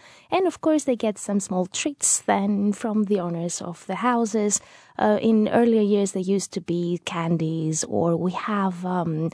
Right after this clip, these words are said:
a kind of, let's say, biscuit with iced sugar on it. We call it kurambies. It's an almond, um, sweet.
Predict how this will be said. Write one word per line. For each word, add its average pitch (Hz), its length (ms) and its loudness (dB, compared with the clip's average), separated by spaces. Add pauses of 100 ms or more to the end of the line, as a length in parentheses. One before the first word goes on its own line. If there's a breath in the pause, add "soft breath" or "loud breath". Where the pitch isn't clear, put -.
(240 loud breath)
a - 100 -4
kind 180 540 0
of, 160 520 -4
let's - 160 -8
say, 160 240 -4
biscuit 175 540 -4
with 160 240 0
iced - 340 -4
sugar 170 420 2
on 165 280 0
it. 160 180 0
We 170 140 0
call 170 240 0
it 165 160 0
kurambies. 202 920 4
It's - 140 -8
an 202 140 0
almond, 165 720 -2
um, - 520 -8
sweet. - 500 -4